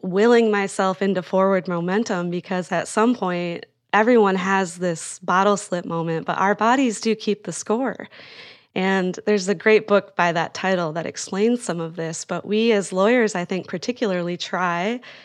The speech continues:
to live above the shoulders. We have to engage to a large degree with systems that are, in many ways, no one calls us on their best day, right? No one calls us to say they're having a good day.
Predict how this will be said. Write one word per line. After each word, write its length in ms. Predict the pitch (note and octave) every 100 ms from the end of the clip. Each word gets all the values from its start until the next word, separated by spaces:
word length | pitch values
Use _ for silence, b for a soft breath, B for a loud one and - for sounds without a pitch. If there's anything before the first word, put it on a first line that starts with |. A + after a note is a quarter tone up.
| B -
to 100 | G#3
live 220 | G3 A3
above 360 | G#3+ F3+ F#3 E3
the 80 | F3
shoulders. 680 | - D#3+ E3 F#3+ B3 - - _ _ _ _ _ _
We 100 | A3
have 160 | G#3+ G#3
to 140 | G#3+
engage 600 | G3 - F#3 G#3+ A3 -
to 140 | - G3+
a 80 | F3+
large 360 | F3 F3 E3+
degree 280 | F#3+ F#3+ G3
with 120 | F3+
systems 600 | - A3 - G#3 G3+ F#3
that 120 | F3
are, 260 | F3 E3 E3+ B B B B B
in 180 | - G#3
many 240 | G#3+ B3+ C4
ways, 600 | A3+ G#3 F#3 - - - -
no 160 | A3+
one 140 | B3+ A#3+
calls 340 | A3 G#3+ A#3
us 180 | A3 G#3+
on 140 | F#3
their 120 | F3 E3+
best 380 | F#3 G3+ -
day, 220 | F3 E3 D#3+
right? 480 | D#3+ E3 E3+ G3 -
No 220 | F#3 G3
one 140 | G3 F#3
calls 360 | - F3 F3
us 120 | G3 -
to 60 |
say 220 | E3+ F#3 F#3
they're 120 | F3
having 280 | F3+ E3 D#3+
a 60 |
good 300 | D3+ F#3 F#3+
day. 320 | D#3+ D#3 D#3